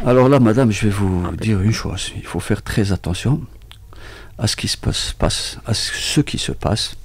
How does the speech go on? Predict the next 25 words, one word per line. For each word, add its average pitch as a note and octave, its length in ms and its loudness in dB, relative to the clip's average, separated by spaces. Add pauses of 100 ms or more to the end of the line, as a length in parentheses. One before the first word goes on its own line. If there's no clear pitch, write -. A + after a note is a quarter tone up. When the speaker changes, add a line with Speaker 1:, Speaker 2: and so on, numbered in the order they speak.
(1120)
Speaker 1:
sur - 260 -2
les F2+ 80 0
réseaux - 300 -2
sociaux - 380 -4 (500)
et G#2 80 -2
parfois A#2+ 400 -2
sur - 260 -6
certaines - 460 -2 (260)
informations G#2+ 560 -2
qui - 160 -8
circulent - 460 -2 (720)
dans - 100 0
la - 120 0
presse. - 340 -2 (300)
Speaker 2:
Il F3 80 4
y - 20 8
a F3+ 60 8
une F3+ 80 8
manipulation F#3+ 560 6
politicienne A3+ 520 2
par G#3+ 140 2
rapport A3 140 2
à - 20 4
ce G#3+ 120 0
dossier ? G#3+ 300 -2